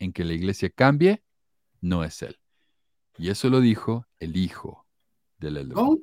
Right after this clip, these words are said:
Speaker 2: Gong ya era apóstol en esa época?
Speaker 1: Sí, sí, sí, Gong es, Gong es nuevo para mí,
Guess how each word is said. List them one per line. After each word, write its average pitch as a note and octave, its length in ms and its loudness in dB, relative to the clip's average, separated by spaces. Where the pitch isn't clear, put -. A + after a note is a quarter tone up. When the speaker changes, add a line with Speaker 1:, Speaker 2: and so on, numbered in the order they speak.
Speaker 2:
Gong A3+ 300 2
ya A#3 160 4
era C4+ 160 2
apóstol E3+ 440 -4
en E3 60 0
esa E3 180 -4
época? D3+ 440 -6
Speaker 1:
Sí, E2+ 720 -2
sí, E2+ 200 -14
sí, F2+ 180 -8
Gong G2+ 340 -2
es, D#2 260 -6
Gong E3 480 8
es G#3+ 140 12
nuevo F3 360 10
para F#2+ 360 6
mí, B2 280 4